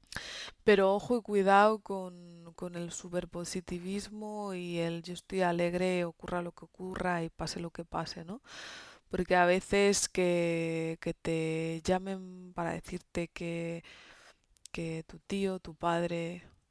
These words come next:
tu marido, eh, ha fallecido o, o que, no sé, a la madre de un amigo le han diagnosticado, pues, algo muy chungo, noticias que,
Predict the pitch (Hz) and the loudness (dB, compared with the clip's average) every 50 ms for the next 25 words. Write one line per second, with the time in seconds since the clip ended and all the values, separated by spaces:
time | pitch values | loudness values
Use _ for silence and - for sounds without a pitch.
0 | _ _ - 180 170 165 160 156 156 160 175 180 175 170 160 170 170 175 _ _ | _ _ -20 -18 -14 -10 -10 -8 -8 -8 -8 -6 -6 -8 -8 -10 -16 _ _ _
1 | _ _ _ _ _ - 175 165 160 160 165 165 165 165 160 - - 175 175 185 | _ _ _ _ _ -10 -10 -8 -8 -8 -8 -8 -8 -8 -8 -6 -6 -8 -6 -6
2 | 175 - - 180 185 190 185 185 185 190 196 - _ _ _ - 170 165 165 160 | -6 -6 -6 -6 -6 -6 -6 -8 -10 -12 -14 -18 _ _ _ -16 -14 -14 -14 -14
3 | 165 165 165 165 165 170 170 175 185 _ - - - - - - - - - - | -14 -14 -14 -14 -14 -14 -14 -16 -18 _ -20 -20 -20 -20 -20 -20 -20 -20 -20 -20
4 | - - - - - - - - - - - _ _ _ _ _ - - 185 175 | -20 -20 -20 -20 -20 -20 -18 -18 -20 -20 -20 _ _ _ _ _ -8 -6 -6 -4
5 | - - 190 185 175 170 170 165 160 160 160 160 156 160 156 160 160 165 170 - | -2 -2 0 2 2 2 2 2 0 -2 -2 -2 -4 -4 -4 -6 -8 -10 -10 -10
6 | - 175 170 156 - - - - 170 165 165 165 170 175 175 175 180 180 175 175 | -8 -8 -8 -10 -12 -14 -10 -6 -6 -4 -4 -6 -6 -6 -4 -2 -2 -2 -2 -2
7 | 175 175 175 175 170 165 165 170 165 170 170 165 165 165 185 202 202 190 185 180 | -2 -2 -2 -2 -4 -4 -6 -8 -10 -10 -10 -10 -10 -8 -6 -6 -4 -4 -4 -4
8 | 175 175 170 170 170 165 165 170 170 175 175 175 170 170 165 175 175 165 - - | -2 -2 -2 -2 -4 -4 -6 -6 -8 -10 -8 -6 -6 -6 -6 -8 -12 -12 -12 -12
9 | 165 - 175 175 175 175 180 180 180 180 180 180 180 180 180 185 190 202 _ _ | -8 -6 -4 -4 -4 -4 -6 -8 -8 -8 -10 -10 -10 -12 -14 -14 -18 -20 _ _
10 | _ _ _ _ _ _ _ _ _ _ _ _ _ _ _ _ _ _ - 190 | _ _ _ _ _ _ _ _ _ _ _ _ _ _ _ _ _ _ -10 -10
11 | 165 - - 175 170 165 170 175 170 170 165 - - - 185 185 196 196 185 180 | -8 -6 -4 -6 -6 -6 -8 -12 -14 -16 -16 -16 -16 -16 -16 -16 -16 -16 -12 -10
12 | 170 170 170 170 170 170 170 165 165 160 160 160 160 160 - _ _ - - _ | -10 -8 -8 -8 -8 -10 -12 -12 -14 -14 -16 -16 -18 -18 -20 _ _ -20 -20 _
13 | _ _ _ - - - _ _ 185 180 170 - - 190 - - 233 247 262 262 | _ _ _ -14 -14 -14 _ _ -16 -16 -12 -8 -8 -8 -4 0 0 2 2 0
14 | - - - 190 185 175 175 170 170 170 170 170 170 175 180 175 185 - - | -2 -4 -4 -2 -2 -2 -2 -2 -4 -4 -6 -6 -8 -8 -8 -10 -10 -12 -16